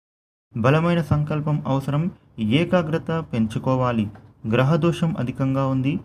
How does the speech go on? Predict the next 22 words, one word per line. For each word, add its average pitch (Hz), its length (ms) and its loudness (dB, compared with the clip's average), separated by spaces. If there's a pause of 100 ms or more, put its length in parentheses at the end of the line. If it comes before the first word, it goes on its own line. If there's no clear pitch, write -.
(260)
కొన్ని 175 220 2
ఫలితాలు 165 520 0
వ్యతిరేకంగా 131 680 0
ఉండవచ్చు, 123 520 -2 (200)
అయినా 123 240 -2
నిరాశ 113 340 -2
పడవద్దు. 113 500 -4 (400)
వృత్తి 170 440 2
ఉద్యోగాలలో 147 720 2
ప్రగతి 117 400 -2
సాధిస్తారు. 120 680 -4 (380)
ఆశించిన 151 500 0
ఫలితాలు 135 600 0
అందుకుంటారు. 120 680 -2 (340)
అదృష్టం 160 480 -2 (220)
వరిస్తుంది. 117 560 0 (360)
ఉన్నత 190 260 4
శిఖరాలను 156 600 -2
అధిరోహిస్తారు. 120 800 -2 (340)
వ్యాపారంలో 165 680 2
బుద్ధిబలం 131 600 0
అవసరం. 113 400 -2